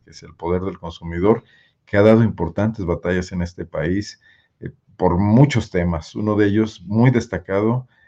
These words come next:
eh, el, la presión y el trabajo con los legisladores, con el sector público, para lograr,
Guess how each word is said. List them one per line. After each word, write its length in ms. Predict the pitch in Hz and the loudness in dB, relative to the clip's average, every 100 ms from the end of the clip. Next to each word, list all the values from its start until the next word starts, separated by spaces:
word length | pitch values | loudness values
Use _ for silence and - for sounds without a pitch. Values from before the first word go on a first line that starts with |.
| _ _ | _ _
eh, 340 | - 87 87 - | -4 -2 -2 -4
el, 380 | 90 82 80 78 | -6 -4 -2 -2
la 160 | 80 82 | -2 -4
presión 720 | 85 - 104 101 110 120 - | -6 -6 -2 2 2 0 -4
y 160 | 95 87 | -6 -6
el 160 | 78 | -6
trabajo 720 | 80 85 95 110 - 113 107 _ | -4 0 2 0 -2 -6 -6 _
con 280 | - 113 | 0 0
los 160 | 117 104 | 2 -2
legisladores, 720 | 90 80 78 80 87 98 98 | -4 -6 -6 -2 -2 -4 -8
con 240 | - 113 113 | -2 2 2
el 80 | |
sector 360 | 107 87 98 92 | 0 -8 -8 -8
público, 600 | 101 98 101 101 107 - _ _ _ _ | -6 -4 -4 -2 -4 -6 _ _ _ _
para 220 | 90 87 | -2 0
lograr, 600 | 87 87 92 95 123 127 | 2 2 4 4 4 0